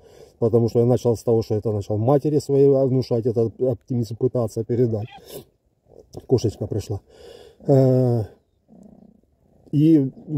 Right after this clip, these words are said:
по-, постепенно это переросло в такое, что вот ко мне люди обращаются: «Спасибо», там уже знакомые, там с Харькова моего пишут, там, что, м,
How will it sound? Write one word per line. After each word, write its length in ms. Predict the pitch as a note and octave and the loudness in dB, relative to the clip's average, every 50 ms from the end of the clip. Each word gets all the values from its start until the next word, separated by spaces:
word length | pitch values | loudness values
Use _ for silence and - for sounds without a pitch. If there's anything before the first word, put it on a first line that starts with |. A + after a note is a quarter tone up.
| B2 - | -4 -2
по-, 100 | D3+ C#3 | -2 0
постепенно 520 | - C#3+ C3+ - F3 D3+ E3 F3 F#3 E3 | 2 2 2 4 4 6 6 6 6 6
это 180 | D3 A#2+ C3 A2+ | 4 4 2 2
переросло 440 | - C3 C3 C3+ C3+ - D3+ C#3+ A#2+ | 2 2 2 2 2 2 2 0 2
в 40 | |
такое, 380 | - C3 B2+ - - D#3+ C#3 A#2 | 2 0 -2 2 2 4 4 4
что 120 | - A#2+ | 2 0
вот 120 | G#2+ A2 - | -4 -2 -2
ко 100 | B2+ A#2+ | -2 -2
мне 120 | A#2+ C3+ | 0 0
люди 200 | C3 C3 A#2+ B2 | 0 0 2 0
обращаются: 500 | B2 A2+ A#2 A2+ - D3+ C#3+ A#2+ - B2 | 0 0 0 0 0 2 2 2 2 0
«Спасибо», 460 | G#2+ - C3 A#2 - D#3+ C3+ B2 A#2+ | -4 -2 -2 -2 0 0 2 2 2
там 160 | A2 A#2+ A2+ A2 | 0 0 -2 -2
уже 160 | A2 A#2 B2 | 0 0 0
знакомые, 560 | G#2+ C3 D3+ C3 - D#3+ E3+ D#3+ C#3+ C3 A#2+ | 2 2 0 0 4 4 4 4 4 4 2
там 160 | - A2+ A#2+ | 0 -2 -6
с 80 | - - | -6 -2
Харькова 420 | - C#3 C#3+ C3+ - B2+ B2 A#2 | 0 0 0 0 0 0 0 0
моего 340 | A2+ A#2 A#2 A#2+ A#2 A#2 A2+ | 0 -2 -2 -2 -2 -2 -2
пишут, 360 | - C3+ B2+ A#2 - A#2+ - | -2 -4 -6 -4 -4 -6 -6
там, 180 | - G#2+ G2 G2 _ _ _ _ _ _ _ _ _ _ _ - | -6 -10 -10 -12 _ _ _ _ _ _ _ _ _ _ _ -12
что, 180 | - - B2+ | -2 2 2
м, 560 | B2 G#2+ A2+ C#3 C3 B2+ B2+ C3+ - D3 - | 2 2 0 -4 -4 -4 -4 -4 -6 -6 -8